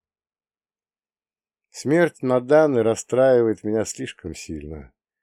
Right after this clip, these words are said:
Раньше я плюнул бы и вычеркнул ее из памяти.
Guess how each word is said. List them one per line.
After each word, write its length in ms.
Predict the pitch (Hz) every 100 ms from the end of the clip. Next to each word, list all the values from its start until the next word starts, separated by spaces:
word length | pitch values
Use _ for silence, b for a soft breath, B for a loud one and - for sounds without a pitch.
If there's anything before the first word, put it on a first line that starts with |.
| _ _ _ _
Раньше 460 | - 151 180 - 156
я 120 | 147
плюнул 460 | - 151 175 135 101
бы 180 | 107 101
и 20 |
вычеркнул 520 | 113 156 104 90 95
ее 160 | 92 90
из 120 | -
памяти. 600 | 104 95 87 85 92 85